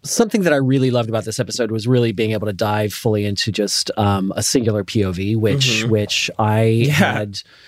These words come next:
Speaker 1: you know, which I had three seasons of, uh, of experience with on, on The Affair.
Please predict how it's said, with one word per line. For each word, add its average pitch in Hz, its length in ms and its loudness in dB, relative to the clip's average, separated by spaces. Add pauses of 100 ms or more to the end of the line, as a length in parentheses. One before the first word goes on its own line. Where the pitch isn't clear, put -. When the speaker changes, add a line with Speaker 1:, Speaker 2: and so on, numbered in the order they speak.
(160)
Speaker 1:
you 175 120 4
know, 165 120 4
which 151 120 0
I 160 100 2
had 143 200 0
three 143 220 0
seasons 123 400 0
of, 120 120 -6
uh, 131 200 2 (100)
of 107 100 -4
experience 156 460 0
with 120 160 -2
on, 117 220 -4
on 110 240 -4
The 110 100 0
Affair. 120 540 0